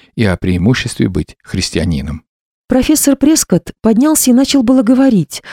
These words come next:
Speaker 2: но его сердце было настолько тронуто, что он пять минут не мог произнести ни слова и лишь стоял, плача перед людьми. Затем он сказал:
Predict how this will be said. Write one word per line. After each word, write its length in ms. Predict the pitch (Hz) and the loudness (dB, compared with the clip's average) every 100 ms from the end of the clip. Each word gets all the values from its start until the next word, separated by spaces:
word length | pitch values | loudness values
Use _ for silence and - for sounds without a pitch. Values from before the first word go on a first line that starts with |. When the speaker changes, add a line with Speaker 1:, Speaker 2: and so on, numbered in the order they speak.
| - | -2
Speaker 2:
но 80 | 208 | 2
его 160 | 220 220 | 2 2
сердце 400 | - 247 - 196 | 2 0 2 2
было 180 | 214 | 4
настолько 460 | 214 226 - 208 208 | 4 2 2 0 0
тронуто, 640 | - 262 269 180 - - | 0 2 2 2 -2 -6
что 180 | 139 247 | -2 2
он 120 | 247 | 2
пять 220 | 269 269 254 | 2 2 4
минут 280 | 269 302 | 2 2
не 120 | 254 254 | 2 2
мог 200 | 302 - | 2 0
произнести 540 | 247 220 240 - 254 | 2 2 2 2 2
ни 80 | 233 | 2
слова 540 | - 180 175 160 165 _ - - - | 2 2 2 2 -2 _ -20 -8 0
и 80 | |
лишь 200 | 208 185 | 2 2
стоял, 440 | - - 170 233 269 | 0 0 2 2 2
плача 540 | - 196 202 - 185 - | 2 2 2 0 -4 -2
перед 240 | 208 185 | 0 2
людьми. 440 | 170 170 170 156 156 _ _ _ - | 2 2 2 0 -6 _ _ _ -4
Затем 300 | 190 220 202 | -2 2 2
он 60 | |
сказал: 480 | 190 - 202 185 165 | 2 0 2 2 -2